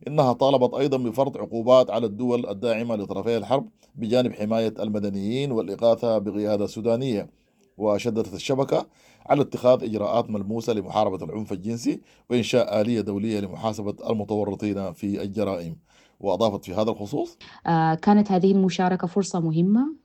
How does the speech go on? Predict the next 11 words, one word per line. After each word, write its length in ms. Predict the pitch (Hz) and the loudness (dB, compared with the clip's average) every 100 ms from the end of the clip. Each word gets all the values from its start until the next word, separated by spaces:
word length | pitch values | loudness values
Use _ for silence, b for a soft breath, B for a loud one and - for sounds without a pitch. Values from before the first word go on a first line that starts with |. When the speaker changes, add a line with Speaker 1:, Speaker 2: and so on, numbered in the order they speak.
| 160 | -6
Speaker 2:
آه، 160 | 156 | -4
لطرح 400 | 160 165 220 - | -2 0 0 0
القضايا 460 | 190 - 170 170 170 | -2 0 0 2 2
الحرجة 580 | 170 - 165 185 240 254 | -2 -4 -4 0 0 0
المتعلقة 760 | 165 156 151 151 175 175 180 | 0 -2 -4 -2 0 -2 -2
بانتهاكات 580 | 170 165 - 147 147 165 | -4 -6 -8 -10 -6 -6
حقوق 320 | - 170 170 165 | -6 -6 -4 -4
الإنسان 400 | 160 151 160 160 | -4 -6 -6 -6
في 80 | |
السودان 680 | 147 - 160 156 202 240 254 254 | -8 -8 -8 0 4 6 6 4
وتعزيز 720 | 185 185 160 175 185 208 196 | 0 2 2 2 6 6 6